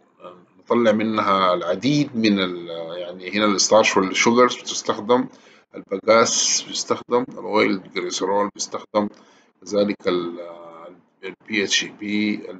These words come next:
بي ال اي، الستارش بليندز، ال بي بي اس وال بي بي تي، دي كلها، ال بي تي تي كلها مصادر ممكن، آه، تستخلص منها نيو، آه،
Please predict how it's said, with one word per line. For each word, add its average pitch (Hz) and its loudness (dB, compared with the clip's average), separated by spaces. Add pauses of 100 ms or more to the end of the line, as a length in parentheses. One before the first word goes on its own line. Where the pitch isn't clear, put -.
بي 101 2
ال 90 -4
اي، 104 4
الستارش - 2
بليندز، 101 -2
ال - -12 (120)
بي 107 0
بي 101 -4
اس - 0
وال 92 -8 (100)
بي 104 -8
بي 101 -8
تي، 113 2
دي 104 -4
كلها، 98 -6
ال - -8 (100)
بي 110 -4
تي - -8
تي 113 -2 (440)
كلها 104 0
مصادر 104 -2
ممكن، 104 -10
آه، 90 -8 (320)
تستخلص - -4
منها 95 0 (320)
نيو، 107 -6 (580)
آه، 90 -10